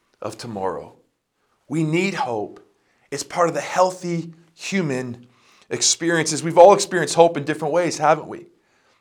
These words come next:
We, we've had high hopes. High hopes. We've,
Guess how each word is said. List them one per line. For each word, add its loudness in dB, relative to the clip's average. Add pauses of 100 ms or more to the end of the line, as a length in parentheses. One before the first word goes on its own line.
(100)
We, -10
we've -2
had 4
high 12
hopes. 4 (320)
High 8
hopes. 8
We've, -2